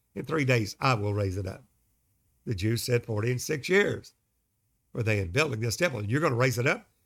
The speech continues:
in three days?" Jesus spake of the temple of his body. He did that. Romans one, verse, uh, chapter one, verse one through four,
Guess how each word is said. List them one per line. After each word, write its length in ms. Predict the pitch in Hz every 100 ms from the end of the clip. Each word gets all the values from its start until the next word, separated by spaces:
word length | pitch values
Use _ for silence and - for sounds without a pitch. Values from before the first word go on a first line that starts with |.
| _
in 120 | 139
three 200 | 104 120
days?" 440 | 113 139 185 277 - _ _ _
Jesus 360 | 104 135 147 135
spake 240 | - 135
of 60 | 135
the 100 | 139
temple 300 | 131 110 110
of 80 | 101
his 120 | 95
body. 360 | 92 - - _ _ _ _ _ _ _ _ -
He 140 | 175
did 240 | 185 156
that. 200 | - - _ _ _ _ _ _ _ _ _ _ _ _ _ -
Romans 320 | 120 120 107
one, 240 | 110 131
verse, 280 | 113 135 131 _ _ _ _ _ _ _ -
uh, 460 | 110 98 95 - - - _ _ _
chapter 520 | - 117 117 - 139 196
one, 400 | 107 110 - 113
verse 360 | 110 131 - - _ _
one 240 | 123 127
through 180 | 127 139
four, 380 | 117 101 -